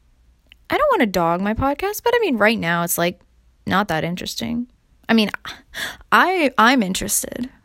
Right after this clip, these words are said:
for sure, and I hope you are. If you like just random stuff and random, like, ramblings, then this is right up your street.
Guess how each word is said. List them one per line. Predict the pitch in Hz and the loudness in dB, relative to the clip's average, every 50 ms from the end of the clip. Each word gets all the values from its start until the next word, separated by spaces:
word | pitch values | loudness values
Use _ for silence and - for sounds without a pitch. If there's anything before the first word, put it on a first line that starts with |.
| _ _ | _ _
for | - - - 202 | -4 -4 -2 -2
sure, | - - 180 190 - - - 226 254 254 | -2 -2 -2 -2 -2 -4 -6 -8 -6 -4
and | - 202 | -2 -2
I | |
hope | 208 254 427 - - | 0 0 -2 -4 -4
you | 214 180 185 | -6 -6 -6
are. | - - 226 269 - _ _ _ _ _ _ - - - - - - - - - _ - - | -6 -8 -8 -10 -10 _ _ _ _ _ _ -20 -18 -18 -18 -18 -20 -20 -20 -20 _ -12 -8
If | 285 269 - | -8 -4 -2
you | 302 311 | 0 2
like | 320 349 339 | 2 0 0
just | - 311 302 - - | -4 -8 -12 -10 -12
random | 196 190 190 196 196 190 190 190 190 190 | -12 -6 -4 -2 0 0 0 -2 -2 -4
stuff | 190 - - 185 190 196 190 190 | -4 -4 -4 -2 -2 -2 -4 -6
and | - 190 185 185 | -6 -6 -6 -4
random, | 180 180 180 180 185 - 202 | -4 -4 -4 -6 -6 -6 -6
like, | 196 190 185 - | -6 -8 -8 -6
ramblings, | 185 175 175 180 190 202 190 185 180 185 190 - - | -6 -6 -4 -4 -4 -4 -6 -6 -6 -6 -8 -8 -6
then | 185 180 175 185 - 202 208 214 226 _ _ _ _ _ _ _ _ _ _ - - - - - - _ - - - - - - - _ _ | -6 -6 -6 -6 -6 -8 -8 -8 -10 _ _ _ _ _ _ _ _ _ _ -20 -20 -20 -20 -20 -20 _ -20 -20 -20 -20 -20 -20 -20 _ _
this | - - - | -16 -16 -14
is | - 247 - | -14 -12 -8
right | 247 247 - 240 | -6 -6 -4 -6
up | 240 - - | -6 -10 -12
your | 262 254 | -12 -12
street. | - - - - - - - - | -12 -12 -10 -10 -10 -10 -12 -14